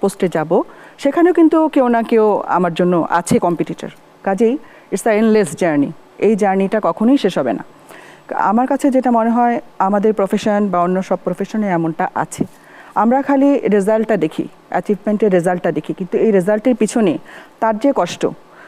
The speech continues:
তার যে এত, এত দূর আসার পিছনে তার যে পরিশ্রম, তার যে অধ্যবসায়, সেটা কিন্তু আমরা দেখি না। তো যিনি পরশ্রী কাতর, আমি যখন বুঝে যাব, আমার মনে হয় তাকে, আহ, উম, আমাদের উচিত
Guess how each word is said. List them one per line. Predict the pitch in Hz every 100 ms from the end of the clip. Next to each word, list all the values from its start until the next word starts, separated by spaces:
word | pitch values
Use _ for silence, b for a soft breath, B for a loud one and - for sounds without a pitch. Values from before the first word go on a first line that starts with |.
| B -
তার | 214 202
যে | 247 240
এত, | - 185 233
এত | - 202 233
দূর | 247
আসার | 202 196 214
পিছনে | 208 - 220
তার | 202 175
যে | 165 202 190 190
পরিশ্রম, | 190 190 208 190
তার | 175 170
যে | 165 185 175 - - -
অধ্যবসায়, | 175 156 208 190 156
সেটা | - -
কিন্তু | 320 254
আমরা | 202
দেখি | 165 156 -
না। | 110 - B B B B B B -
তো | 185 - - _ _ 220
যিনি | 220 262
পরশ্রী | 294 196 196 220
কাতর, | 190 165 180 - -
আমি | - 190
যখন | 196 196 220
বুঝে | 190 208 208
যাব, | 180 156 151 143
আমার | 196 226 262
মনে | 262 262
হয় | 262
তাকে, | 247 196 226 226 233 B B B
আহ, | 190 185 180 -
উম, | 180 170 160 - -
আমাদের | 208 233 208
উচিত | 208 196 185